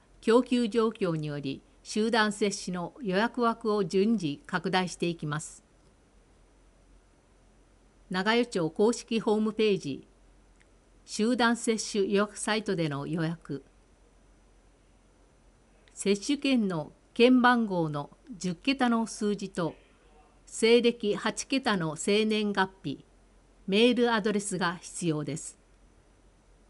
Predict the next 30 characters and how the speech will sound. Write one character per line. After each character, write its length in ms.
な 140
お、 120
基 140
礎 180
疾 280
患 200
な 120
ど 240
優 180
先 260
接 260
種 120
に 100
該 220
当 160
さ 160
れ 100
る 100
方 260
は 200
電 200
話 140
で 140
ご 160
予 120
約 280
く 120
だ 120
さ 180
い。 80